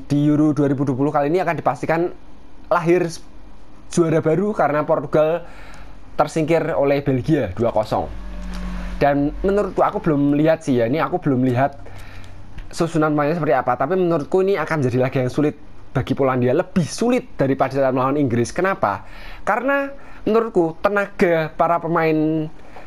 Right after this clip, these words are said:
Polandia itu sudah terkuras saat melawan Inggris, karena kita bermain seratus dua puluh menit plus adu penalti. Jadi menurutku ini kita,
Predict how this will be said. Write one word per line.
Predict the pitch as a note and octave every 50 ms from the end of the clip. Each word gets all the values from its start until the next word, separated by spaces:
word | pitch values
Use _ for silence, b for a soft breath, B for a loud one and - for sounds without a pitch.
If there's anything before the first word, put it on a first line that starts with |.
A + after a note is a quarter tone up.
| B B B - - - -
Polandia | - G3 G3 F#3+ F#3+ F3 D3+ D3+ D3
itu | D#3 - A3+
sudah | - - F3 D3
terkuras | C3 - C#3+ - D#3 E3 D#3 C#3 -
saat | - - - C#3+ C3+
melawan | C#3+ C#3 C3 C3 C3+ C#3
Inggris, | C3 A#2+ A2+ A#2+ A2+ - - -
karena | - A#2 C3 C#3+
kita | C3 C#3 E3+ D#3+
bermain | - C3+ B2 C3 C3+
seratus | C3 - F3 D3 C#3 - F3 -
dua | - D3 B2
puluh | G2 C#3 C#3+ C#3
menit | C#3+ E3 - - - -
plus | - G3+ F#3 - -
adu | - C#3 - C#3+ -
penalti. | D3 C#3+ C#3+ C#3+ C3+ D#3
Jadi | D#3 D3+ C3 C3 D3
menurutku | D3+ C#3+ C#3 C3+ F3 F3+
ini | E3+ F3+ - - - B B B B B E4 D#4 - E4+ F#4+ - - - -
kita, | - D#3+ - E3+ F3 F#3+ G3 G3 - -